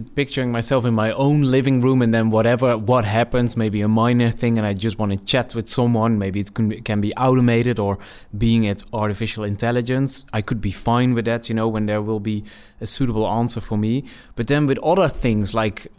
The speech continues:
I'm in the beginning of my thirties, and around me is this real baby boom happening with all my friends and relatives, and some of them really wanna stay at home, picture themselves in this very romantic situation, and even though I can understand that,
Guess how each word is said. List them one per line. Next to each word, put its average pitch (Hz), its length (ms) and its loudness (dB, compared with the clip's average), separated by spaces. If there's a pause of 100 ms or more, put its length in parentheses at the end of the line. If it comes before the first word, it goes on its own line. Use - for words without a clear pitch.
(140)
I'm 104 420 -8
in 104 60 -8
the 98 60 -4
beginning 113 300 2
of 95 80 -2
my 101 100 2
thirties, 131 440 0
and 110 160 2
around 110 380 2
me 110 120 2
is 95 100 -2
this 101 180 -2
real 110 320 2
baby 120 420 2
boom 117 380 2
happening 113 480 0
with 110 100 2
all 107 120 2
my 98 160 0
friends 110 480 -2
and 98 320 -4
relatives, 113 560 -2 (340)
and 123 160 -2
some 190 160 0
of 185 140 2
them 131 240 4
really 160 440 4
wanna 120 480 2 (200)
stay 139 420 0
at 120 100 0
home, 113 460 2
picture - 320 -4
themselves 117 520 0
in 110 80 0
this 107 140 -2
very 117 280 0
romantic 107 680 0
situation, 113 800 -4
and 113 160 -4
even 127 220 -2
though 107 180 0
I 98 120 -4
can 98 380 -8
understand 101 480 -2
that, 92 160 -2